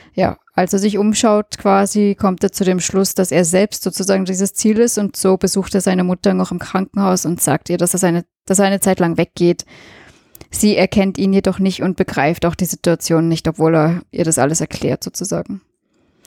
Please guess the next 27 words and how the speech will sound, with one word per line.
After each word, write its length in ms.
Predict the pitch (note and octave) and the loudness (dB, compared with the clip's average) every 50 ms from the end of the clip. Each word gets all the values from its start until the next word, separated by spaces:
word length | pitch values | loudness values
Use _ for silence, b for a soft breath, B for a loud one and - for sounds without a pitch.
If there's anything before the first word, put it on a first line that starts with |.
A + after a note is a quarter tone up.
| b b b b b b b b - | b b b b b b b b -2
Auf 180 | - F#3 - - | -2 -2 -2 -2
dem 300 | - A3 G3+ G3 F3+ - | -2 0 0 0 2 2
Weg 200 | G3 G3+ - - | 0 0 0 0
aus 220 | B2+ C#3 F#3 - | 0 0 0 0
dem 140 | - G3+ F#3 | 0 -2 -2
Krankenhaus 600 | - - F#3 F#3+ G3 _ - F#3+ F#3+ F#3 F3+ - | -2 -2 -2 -2 -2 _ 0 2 2 2 4 2
heraus 440 | F3 E3+ D#3+ E3+ G3 G#3 G3+ - - | 0 2 4 4 4 2 0 0 0
wird 140 | G3 F#3+ - | 0 0 0
er 60 | F#3 | 0
direkt 460 | - F#3+ F#3 F3 F3+ F#3 - - - - | 2 2 2 4 2 0 0 -4 -10 -2
von 260 | - F3+ F3 F3+ - | 0 0 0 2 2
Estefan 560 | - D#3+ - - - F3+ - F#3+ F3+ F3+ F3 | 0 0 -2 0 -2 -2 2 2 2 2 2
und 160 | E3 F3+ - | -2 -4 -4
Clyde 420 | - - E3+ D#3 E3 F3+ F#3+ - - | -6 -2 0 2 2 2 2 0 -6
gefangen 540 | - - - - F#3 F#3 F#3+ G3 G#3 G#3+ | -8 -6 -4 0 0 2 2 2 0 2
genommen, 520 | G#3 A3+ G#3+ G#3+ G#3+ G#3 G#3 G#3 G#3 G3+ - - | 0 0 0 2 0 2 2 0 0 -2 -4 -4
die 220 | F#3+ F#3+ F#3+ F#3+ E3 | -2 0 0 2 0
Informationen 560 | F3+ F3+ F#3+ F3 F3 F3 - - F#3+ F#3 F#3+ | 2 2 0 2 0 0 -2 0 -2 -2 -2
zu 120 | - G3 | -2 -4
Dolores 520 | - - E3+ E3+ E3+ E3+ G#3 A3+ G#3+ - - | -6 -4 0 2 2 4 4 2 0 0 2
wollen 300 | G#3 G#3 G#3 G#3 G#3 - | 4 4 4 2 0 -2
und 160 | F3 F3+ F3+ | -4 -4 -2
ihm 80 | F3 F3+ | -2 -2
nicht 280 | F3+ F3+ F3+ - - | -2 -2 -4 -6 -8
glauben, 400 | - E3+ D#3+ E3 E3+ F#3 G3 G3 | -4 0 2 2 2 2 0 0
dass 260 | F#3 F3+ F#3 - - - | 0 0 -2 -2 -4 -4
er 240 | - - E3+ G3 | -2 0 0 0